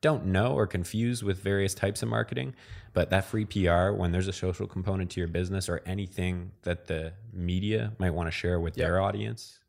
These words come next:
Speaker 1: because it's of value, um, it's something you wanna capitalize on.
Speaker 2: Exactly. Any, like, news articles, we've had a few news articles written about us on thirteen ten News, C T V,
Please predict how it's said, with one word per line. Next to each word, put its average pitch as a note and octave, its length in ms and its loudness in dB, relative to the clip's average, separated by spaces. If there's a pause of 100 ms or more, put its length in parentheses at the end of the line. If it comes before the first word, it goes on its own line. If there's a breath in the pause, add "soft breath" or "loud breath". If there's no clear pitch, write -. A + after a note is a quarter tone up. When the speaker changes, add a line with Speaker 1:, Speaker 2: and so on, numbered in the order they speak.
Speaker 1:
because E2+ 260 -4
it's E2 140 -6
of D#2+ 120 -6
value, F2+ 500 -4 (440 loud breath)
um, D#2 420 -6
it's E2 100 -8
something E2 260 -6
you E2 120 -6
wanna D2 120 -10
capitalize D2+ 600 -8
on. C2+ 220 -12
Speaker 2:
Exactly. A#2+ 680 -8
Any, C#3+ 380 -4
like, C3 240 -6
news D3+ 260 -2
articles, C3+ 580 -4
we've C#3 140 -4
had D3+ 140 -2
a D3+ 40 -6
few D3+ 160 -8
news C#3+ 220 -4
articles C3 360 -4
written B2 220 -6
about B2 280 -4
us B2 200 -8
on A#2 120 -12
thirteen B2 320 -10
ten B2+ 160 -12
News, B2 280 -10
C C3+ 80 -14
T B2+ 140 -16
V, A#2+ 400 -14